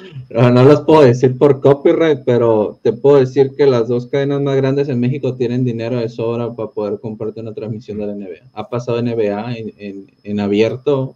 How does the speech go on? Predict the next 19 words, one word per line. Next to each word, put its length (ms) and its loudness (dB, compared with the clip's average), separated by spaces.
partidos, 760 -4
una 200 -10
temporada. 600 -6
Entonces, 260 -4
un 100 -4
partido 340 0
sí 100 0
te 100 -4
lo 140 -2
puede 180 -2
comprar. 320 -14
Hasta 260 -2
diferido. 580 2
Eso 260 -2
sí 180 -4
te 120 0
lo 160 -2
puedo 200 -4
decir. 200 -12